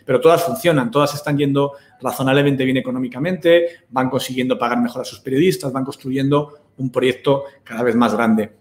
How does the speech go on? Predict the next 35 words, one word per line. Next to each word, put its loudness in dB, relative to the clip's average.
Y 4
esto 2
lo 4
queremos 2
trasladar 2
a 2
Argentina. -6
Y 2
nuestro, 4
Argentina 2
no, 2
América 0
Latina. -4
Y -2
nuestro 2
proyecto 4
no 0
se -2
trata 2
tanto -2
de -2
traernos 0
divisas -2
de -6
América -2
Latina, -6
o -2
sea, -6
no 0
lo 4
planteamos 2
como -4
una 0
potencia 0
industrial, -2